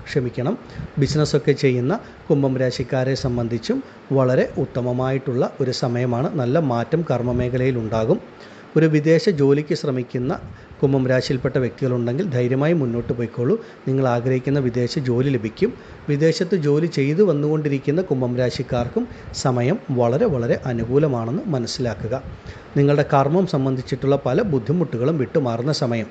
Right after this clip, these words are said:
നിങ്ങൾ ജോലി ചെയ്യുന്ന ഇടങ്ങളിലോ നിങ്ങളുടെ ബിസിനസ്സിലോ ഒക്കെ നിങ്ങൾ നേരിടുന്ന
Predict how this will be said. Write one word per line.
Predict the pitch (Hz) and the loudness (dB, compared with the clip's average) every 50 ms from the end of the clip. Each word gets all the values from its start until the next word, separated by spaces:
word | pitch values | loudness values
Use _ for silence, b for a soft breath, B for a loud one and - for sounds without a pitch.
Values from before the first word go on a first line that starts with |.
| B B B B B B B - | B B B B B B B 0
നിങ്ങൾ | 139 135 135 135 | 2 4 4 2
ജോലി | 123 131 127 127 131 | 2 2 2 2 2
ചെയ്യുന്ന | 127 123 131 127 127 123 127 | 2 2 2 2 2 2 0
ഇടങ്ങളിലോ | 123 117 120 120 123 120 123 127 151 180 | 0 0 0 -2 0 -2 2 2 4 2
നിങ്ങളുടെ | 156 127 123 123 127 127 123 | 2 0 -2 0 -2 0 -2
ബിസിനസ്സിലോ | 127 123 - - 127 120 - 151 139 123 | -2 -4 -4 -6 -6 -4 -2 -2 0 -2
ഒക്കെ | 117 - 147 | 0 -2 -2
നിങ്ങൾ | 123 120 120 127 131 | -2 0 -2 0 0
നേരിടുന്ന | 127 123 120 120 120 120 120 117 135 | 0 0 0 0 0 0 0 0 -2